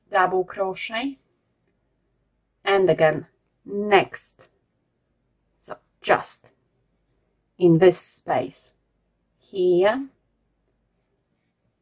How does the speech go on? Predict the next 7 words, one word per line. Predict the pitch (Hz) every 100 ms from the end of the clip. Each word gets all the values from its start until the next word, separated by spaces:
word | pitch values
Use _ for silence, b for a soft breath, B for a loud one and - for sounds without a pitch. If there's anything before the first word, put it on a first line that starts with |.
| -
double | 180 170 165 165
crochet, | - 180 175 254 277 370 - _ _ _ _ _ _ _ _ _ _ _ _ _ _ _ _ _ _ -
and | 233 196 170
again | 165 175 175 - _ _ -
next | 233 262 269 - -
double | 202 190 185
crochet | - 180 180 - 160 160